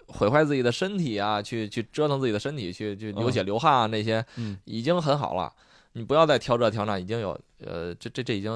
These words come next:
Speaker 1: 很，很应该知足了嘛。
Speaker 2: 绷不知足了你。
Speaker 1: 对，对，
Speaker 2: 啊。
Speaker 1: 我老想追求一些精神上的富足，不过这可能也有些矫情。
Speaker 2: 嗯。
Speaker 1: 但他们从来没有在意过那些。
Speaker 2: 嗯。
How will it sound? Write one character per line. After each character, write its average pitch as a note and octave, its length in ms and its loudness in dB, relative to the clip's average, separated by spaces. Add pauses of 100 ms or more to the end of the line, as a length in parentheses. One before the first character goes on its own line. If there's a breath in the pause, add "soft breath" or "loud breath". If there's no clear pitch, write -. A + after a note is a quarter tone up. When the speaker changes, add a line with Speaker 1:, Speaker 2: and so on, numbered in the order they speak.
Speaker 1:
很， - 160 -10
很 F2 160 -8
应 E2+ 40 -10
该 G#2 120 -4
知 A#2 160 -2
足 G2 160 -2
了 G#2+ 80 2
嘛。 - 20 4
Speaker 2:
绷 G3+ 100 0
不 G#3+ 60 2
知 F3 140 0
足 D3 160 0
了 D3+ 80 0
你。 C3+ 100 -6
Speaker 1:
对， A2 220 -2
对， A2 120 -4
Speaker 2:
啊。 F#2+ 80 -4
Speaker 1:
我 G2 60 0
老 G#2 160 4
想 G2+ 160 -2
追 A#2 140 -2
求 A2+ 120 0
一 A2 60 0
些 G#2 180 0
精 A#2+ 200 -2
神 A2 100 0
上 G2+ 240 -2
的 G2 80 -4
富 G#2 200 -8
足， F2 160 -6
不 A2+ 100 -4
过 A2 80 4
这 A2+ 100 2
可 F#2+ 100 -2
能 F2+ 120 -2
也 F#2+ 180 -2
有 F#2 160 -4
些 G#2 140 2
矫 - 200 -4
情。 F2+ 140 -8 (340 loud breath)
Speaker 2:
嗯。 A2 140 -4
Speaker 1:
但 C3+ 100 8
他 E3 140 8
们 G#3 140 0
从 - 180 0
来 D3 80 8
没 C#3+ 100 4
有 C#3 80 8
在 B2 160 6
意 A#2+ 60 8
过 A#2+ 100 6
那 C#3+ 140 0
些。 F#2+ 180 -6 (280)
Speaker 2:
嗯。 G#2 180 -14